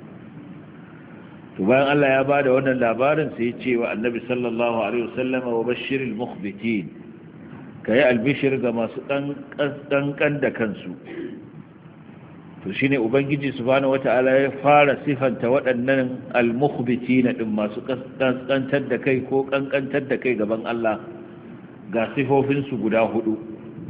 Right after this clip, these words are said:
Sifar farko, "Allazina idza zukira Allahu wajilat qulubuhum." Su ne waɗanda in aka ambaci Allah,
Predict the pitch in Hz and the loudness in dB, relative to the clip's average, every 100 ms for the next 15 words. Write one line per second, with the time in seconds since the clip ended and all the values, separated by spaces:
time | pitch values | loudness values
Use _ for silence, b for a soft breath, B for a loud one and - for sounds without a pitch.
0 | - - - - - - - - 143 135 | -14 -16 -18 -18 -18 -16 -14 0 4 6
1 | 135 110 139 139 147 147 151 131 123 120 | 6 6 4 4 2 2 2 2 2 2
2 | 131 143 139 120 123 123 127 135 143 135 | 2 0 0 0 2 2 0 -2 0 0
3 | 123 135 127 127 131 127 123 131 - 117 | 0 -2 0 0 0 0 -2 -2 -2 -4
4 | 113 117 107 95 90 - - - - - | 0 0 0 -4 -6 -8 -14 -16 -16 -16
5 | - - - - - - - - 127 135 | -16 -16 -16 -18 -18 -16 -16 -4 4 6
6 | 127 135 131 117 113 123 147 143 - - | 8 6 4 2 2 0 -2 -6 -8 -4
7 | 147 143 131 117 107 110 - 131 135 135 | -2 0 0 -2 -2 -4 -2 -2 0 0
8 | 127 117 | 0 -2